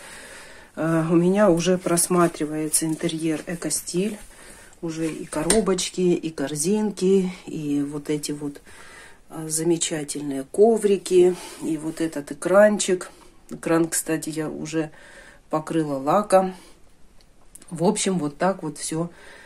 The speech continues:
э, красиво вписывается, э, в интерьер. Второй коврик, вот эта вот плиточка. Ну, в общем, про-, просматривается эко-стиль. А что ещё я сделала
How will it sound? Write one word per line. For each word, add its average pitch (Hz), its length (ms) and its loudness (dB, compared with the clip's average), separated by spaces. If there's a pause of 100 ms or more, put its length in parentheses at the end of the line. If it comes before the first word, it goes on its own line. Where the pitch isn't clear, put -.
(400)
э, 165 200 -2
красиво 160 560 -2
вписывается, 151 1080 -2 (220)
э, 165 180 -6
в 160 140 -6
интерьер. 151 600 -4 (1040)
Второй 196 540 2
коврик, 180 720 2 (480)
вот 151 180 -12
эта 151 220 -8
вот 143 160 -12 (180)
плиточка. 180 920 0 (120)
Ну, 185 100 4
в 190 100 0
общем, 202 300 0
про-, 170 320 0
просматривается 170 1200 -2
эко-стиль. 160 920 -6 (920)
А 185 220 2
что 247 240 0
ещё 226 320 0
я 196 200 4
сделала 180 600 4